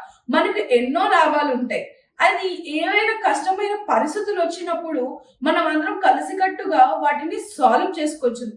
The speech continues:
ఇప్పుడు కలెక్టివ్ ఎంటర్‌ప్రెన్యూర్‌షిప్ ద్వారా ఏ ఏ ప్రయోజనాలు ఉంటాయో, ఏమి, ఏమేం పొందగలమో మనము చూసేద్దాం. మొదటిది వచ్చి స్కిల్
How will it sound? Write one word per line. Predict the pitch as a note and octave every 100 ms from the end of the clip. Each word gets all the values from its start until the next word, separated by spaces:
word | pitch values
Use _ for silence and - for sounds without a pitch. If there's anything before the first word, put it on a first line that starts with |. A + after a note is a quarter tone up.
| _ _ A4+
ఇప్పుడు | A#4+ A#4 D4+ E4+ - - -
కలెక్టివ్ | F#4+ G#4 G#4 B4+ A#4+ -
ఎంటర్‌ప్రెన్యూర్‌షిప్ | D4 F4 F4 E4+ F4+ F#4+ - D#4+ E4 - G#3+
ద్వారా | D#4 B3 B3 - - - - C4
ఏ | D#4 F4+
ఏ | G4+
ప్రయోజనాలు | D#4+ D4 D#4+ D#4+ D#4 F4 D4+
ఉంటాయో, | C4+ D#4 D#4 C4 C4 C#4 B3+
ఏమి, | C#4+ E4 F4+ E4+ D#4
ఏమేం | E4+ F4+ -
పొందగలమో | A#3+ A3+ C#4+ E4 E4+ E4 D#4 C4
మనము | B3+ D4 D#5+ E5+ - _ _
చూసేద్దాం. | G#4 G4 C#4 G#3 F#3+ - - - C4
మొదటిది | D#4 C5 - G4
వచ్చి | - - C#4 D4+ - _ _ -
స్కిల్ | - F#4+ G4